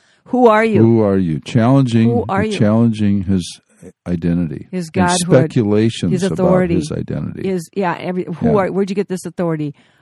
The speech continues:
Speaker 1: Uh,
Speaker 2: Yes.
Speaker 1: you know, and then they had all kinds of names they called him. "Well, you're born of fornication, you're a wine bibber, you're a, uh, you eat with sinners, you know, who do you," you know, and he was breaking all their religious rules. So who are you? I mean, it was just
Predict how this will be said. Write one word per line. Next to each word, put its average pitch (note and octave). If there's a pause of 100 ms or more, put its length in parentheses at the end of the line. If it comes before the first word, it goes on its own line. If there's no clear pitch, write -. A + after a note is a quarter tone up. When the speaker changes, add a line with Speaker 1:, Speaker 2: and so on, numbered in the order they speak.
(100)
Speaker 1:
Uh, D#3+
Speaker 2:
Yes. -
Speaker 1:
you F#3
know, E3+
and G3
then G#3+
they G#3
had F#3
all F3
kinds F3+
of E3+
names E3+
they D#3
called D3
him. C#3+
"Well, D3+
you're E3+
born E3+
of E3
fornication, D#3+
you're D3+
a D#3
wine E3+
bibber, D3+
you're D#3
a, D#3 (500)
uh, -
you E3
eat G3
with F#3 (100)
sinners, D#3+
you D#3+
know, D#3
who A3
do G3+
you," F3+
you F3+
know, D#3 (340)
and G#3
he A3
was G3
breaking F#3
all F3
their E3+
religious D#3
rules. E3+
So D3 (280)
who C#4+
are B3
you? B3+
I E3+
mean, F3+
it F3+
was F3+
just G3+